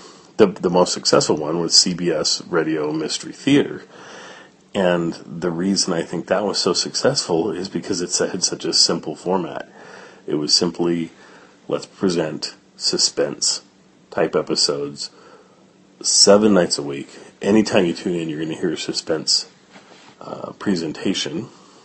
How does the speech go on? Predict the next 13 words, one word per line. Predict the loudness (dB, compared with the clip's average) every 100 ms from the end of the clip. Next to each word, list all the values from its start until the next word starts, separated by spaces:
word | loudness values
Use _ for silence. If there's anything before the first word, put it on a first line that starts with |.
| -20 -20 -6
And | -2 0 -2 -6 -16 -20 -20 -20 -20 -14
so | -2 2 2
folks | 2 2 2 2 -6 -4
would | -6 -6
get | -8
used | -6 -6 -2
to | -2 -2
tuning | -2 -2 0 -2
in | -2 -2 -2
and | -4 -6
hearing | -4 -2 -2
these | 0 -2
suspenseful | -2 -4 -2 -4 -6 -6 -6 -8